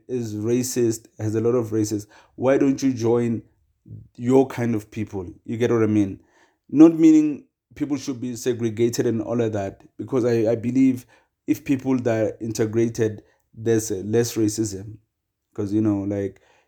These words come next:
if a person, uh, doesn't know a lot about the other race,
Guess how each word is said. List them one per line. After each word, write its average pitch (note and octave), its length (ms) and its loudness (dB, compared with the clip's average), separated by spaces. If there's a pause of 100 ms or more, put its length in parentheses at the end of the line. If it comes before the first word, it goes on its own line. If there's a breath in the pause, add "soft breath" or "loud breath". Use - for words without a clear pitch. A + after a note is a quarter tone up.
(140)
if - 200 0
a A#2+ 80 2
person, A#2 680 0 (1000)
uh, G#2+ 340 0
doesn't A#2 380 0
know B2 240 0
a - 40 0
lot A#2 260 -2
about G#2+ 380 -4
the - 100 -6
other A2+ 280 -2
race, G#2+ 500 0